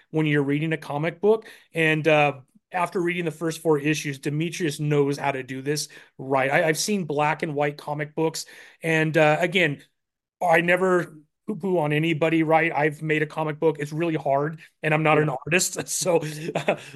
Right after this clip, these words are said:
Speaker 1: but I, I've seen some black and white, right? And, and they're very, you know, they're black and white, right? And they're very
Speaker 2: Yeah.
Speaker 1: plain. This
Speaker 2: Yep.
Speaker 1: isn't. You got a lot of great s-, grayscale in here too. So it's just, it's so well done. Um, just, I,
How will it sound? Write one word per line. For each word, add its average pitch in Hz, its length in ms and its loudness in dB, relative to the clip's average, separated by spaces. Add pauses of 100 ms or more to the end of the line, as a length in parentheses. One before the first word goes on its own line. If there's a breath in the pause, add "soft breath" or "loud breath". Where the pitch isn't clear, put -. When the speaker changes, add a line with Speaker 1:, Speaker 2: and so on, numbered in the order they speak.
Speaker 1:
but 180 140 2
I, 190 140 4
I've 180 140 0
seen 220 240 -4
some 202 200 -2
black 170 320 2
and 160 140 -4
white, 156 280 2
right? 156 300 -2
And, 165 220 0 (200 loud breath)
and 180 120 -6
they're 180 100 2
very, 190 380 4
you 180 180 -4
know, 180 80 0
they're 180 100 -2
black 175 280 0
and 175 80 -8
white, 139 260 -4
right? 147 160 -2
And 156 100 -4
they're 147 60 -2
very 151 220 -2
Speaker 2:
Yeah. 151 60 -10
Speaker 1:
plain. 156 460 -4 (300 soft breath)
This 151 220 2
Speaker 2:
Yep. 156 80 0
Speaker 1:
isn't. 175 260 -2
You 170 80 -8
got 196 140 4
a 160 40 4
lot 156 260 2
of 175 100 -4
great 165 340 -4
s-, - 180 -10 (160)
grayscale 170 720 0
in 170 140 -4
here 165 200 -6
too. 180 340 -6
So 151 260 0 (300 loud breath)
it's 196 200 -2
just, 226 360 -2
it's 165 180 -4
so 208 440 2
well 165 420 0
done. 143 600 -4 (260 loud breath)
Um, 147 380 2
just, 151 360 -2
I, 165 560 0